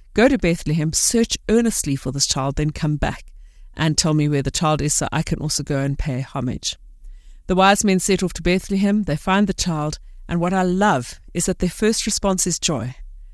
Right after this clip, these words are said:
Their second response is to kneel down in front of the mother and the child and pay homage, and the third is to give their gifts. But their first response is joy, and I think perhaps if we come before God with that joy, each time we coming into, obviously we live with God all the time, but each time we're coming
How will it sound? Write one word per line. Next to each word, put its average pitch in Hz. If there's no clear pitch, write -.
Their 165
second 226
response 147
is -
to 160
kneel 165
down 151
in 143
front 151
of -
the 147
mother 143
and 135
the 127
child 143
and 135
pay 160
homage, 185
and 170
the 160
third 156
is 147
to 147
give 143
their 143
gifts. -
But 185
their 196
first 233
response 156
is -
joy, 151
and 151
I 165
think 226
perhaps 254
if -
we 214
come 220
before 190
God 180
with 175
that 175
joy, -
each -
time 147
we 151
coming 190
into, 170
obviously 196
we 170
live 175
with 180
God 147
all 147
the 147
time, 139
but 147
each -
time 208
we're 185
coming 190